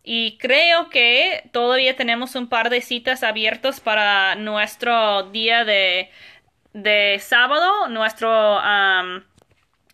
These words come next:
am, día de sábado de consultas, que es un día especial. Am, si, si llaman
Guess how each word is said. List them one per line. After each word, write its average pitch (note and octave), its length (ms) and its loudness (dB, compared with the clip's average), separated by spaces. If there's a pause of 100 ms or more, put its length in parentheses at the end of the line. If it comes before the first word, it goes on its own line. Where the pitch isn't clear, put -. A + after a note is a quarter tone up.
(140)
am, F#3+ 580 -2
día A#3 300 0
de G3 120 0
sábado B3+ 400 0
de A#3 120 -2
consultas, G3+ 600 -6
que G3 100 -10
es F#3+ 140 -8
un F#3+ 100 -10
día F#3+ 160 -2
especial. - 560 -10 (640)
Am, F#3+ 800 -2 (320)
si, G#3+ 720 -6 (1200)
si A3 680 -4
llaman C#4+ 360 0